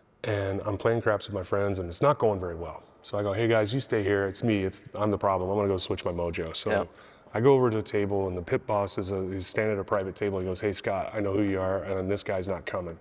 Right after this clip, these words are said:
Speaker 1: You can have this table. I'll leave the private thing on there, and you can gamble." I was like, "Well, if anybody wants to play with me, they can.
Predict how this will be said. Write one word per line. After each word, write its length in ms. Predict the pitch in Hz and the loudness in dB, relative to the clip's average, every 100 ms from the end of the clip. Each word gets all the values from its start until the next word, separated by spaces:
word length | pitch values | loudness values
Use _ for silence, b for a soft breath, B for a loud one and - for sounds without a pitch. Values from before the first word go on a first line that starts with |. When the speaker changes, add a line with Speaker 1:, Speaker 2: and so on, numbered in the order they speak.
| - | -6
Speaker 1:
You 100 | 110 | -4
can 120 | 98 | -2
have 140 | 95 90 | -4 -4
this 140 | 87 | -6
table. 320 | - 90 90 | -4 -2 0
I'll 80 | 85 | -2
leave 160 | 92 90 | -2 -4
the 80 | |
private 340 | 87 98 90 90 | -2 0 0 -4
thing 180 | 98 95 | -4 -4
on 140 | 92 | -4
there, 260 | 92 95 90 B B - | -2 -4 -6 B B -6
and 80 | |
you 60 | 95 | -4
can 100 | 98 | -2
gamble." 300 | 92 135 104 | 0 0 0
I 40 | 90 | -4
was 100 | 95 | -4
like, 160 | 95 | -4
"Well, 100 | 120 | -2
if 80 | 110 | 0
anybody 280 | 139 123 113 | 2 2 2
wants 180 | 104 95 | 0 -4
to 60 | |
play 160 | 98 98 | -4 -2
with 120 | 87 | -2
me, 100 | 92 | -4
they 120 | 87 | -4
can. 300 | 87 90 78 | -4 -6 -8